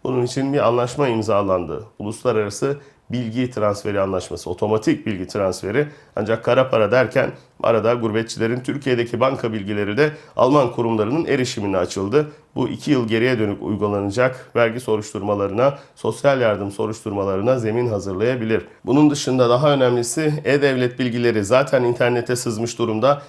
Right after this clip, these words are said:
İsteyen girip kimin Türkiye'de nerede ne tapusu var görebiliyor. Bu bilgiler yasa dışı, bu yüzden devletler, kamu kurumları bunu açık açık kullanamaz.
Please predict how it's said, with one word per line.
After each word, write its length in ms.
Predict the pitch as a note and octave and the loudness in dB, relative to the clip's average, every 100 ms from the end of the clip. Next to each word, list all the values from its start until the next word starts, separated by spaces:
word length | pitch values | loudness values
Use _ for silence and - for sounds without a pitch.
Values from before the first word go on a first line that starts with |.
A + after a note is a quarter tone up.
| - | -12
İsteyen 420 | C3+ - C3 B2 | -8 -2 0 2
girip 240 | A#2+ B2+ C3 | 0 -2 -2
kimin 280 | C#3+ C#3+ C3 | 0 0 -2
Türkiye'de 500 | C3 - B2 A2 A2 | -6 -2 -2 2 4
nerede 340 | D3+ B2 A#2 | 4 2 0
ne 120 | D3 | 0
tapusu 420 | D3 - B2 - | 0 -4 -4 0
var 140 | A2+ C3 | 2 4
görebiliyor. 640 | A#2+ A#2 C3+ A2+ G2+ G2 - _ | 2 0 0 0 0 -2 -8 _
Bu 100 | C#3+ | -2
bilgiler 340 | C#3 A#2+ B2 C#3 | 0 2 2 2
yasa 340 | C3 A2+ C3+ | 2 0 -2
dışı, 360 | A#2+ - C3 B2 | -2 -2 -2 0
bu 80 | C3 | -2
yüzden 520 | A2+ A2 B2 D3 A2 | 0 2 2 2 0
devletler, 560 | A2 A2 A#2 - A2+ | 0 2 -2 0 0
kamu 240 | - C3+ B2+ | 2 0 0
kurumları 500 | B2+ A#2 A2 G2 F2+ | -2 0 0 -2 -2
bunu 160 | B2 | -2
açık 320 | - - D3 B2 | -2 -4 -6 -8
açık 220 | A2 F#2+ | -8 -8
kullanamaz. 580 | A2+ G2+ A2+ C#3+ D3 | -4 0 2 4 2